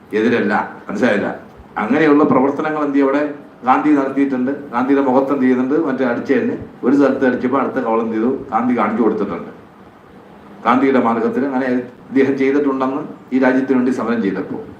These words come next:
ആ സമരം ചെയ്ത് എന്ത് ചെയ്യുന്നുണ്ട്, അദ്ദേഹം ഈ രാജ്യത്തിൻ്റെ എന്ത് ചെയ്തു, സ്വാതന്ത്ര്യം നേടിയെടുക്കാൻ വേണ്ടി കഷ്ടപ്പെട്ടു. അദ്ദേഹത്തെയും ഇവിടെ വെടിവെച്ച് കൊല്ലപ്പെട്ടു. ഇതൊക്കെയല്ലേ ഉണ്ടായത്. അപ്പം നമ്മളെ സംബന്ധിച്ചിടത്തോളം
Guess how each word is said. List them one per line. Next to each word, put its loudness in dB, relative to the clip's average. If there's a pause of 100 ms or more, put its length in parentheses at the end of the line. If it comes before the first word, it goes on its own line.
(760)
ആ 6 (140)
സമരം 2
ചെയ്ത് 4
എന്ത് -2
ചെയ്യുന്നുണ്ട്, 0
അദ്ദേഹം 0
ഈ 2
രാജ്യത്തിൻ്റെ -4
എന്ത് -2
ചെയ്തു, 0
സ്വാതന്ത്ര്യം -2
നേടിയെടുക്കാൻ -4
വേണ്ടി -4
കഷ്ടപ്പെട്ടു. -6 (560)
അദ്ദേഹത്തെയും 0
ഇവിടെ 0
വെടിവെച്ച് -2
കൊല്ലപ്പെട്ടു. -4 (720)
ഇതൊക്കെയല്ലേ -2
ഉണ്ടായത്. -2 (200)
അപ്പം -2
നമ്മളെ 2
സംബന്ധിച്ചിടത്തോളം -4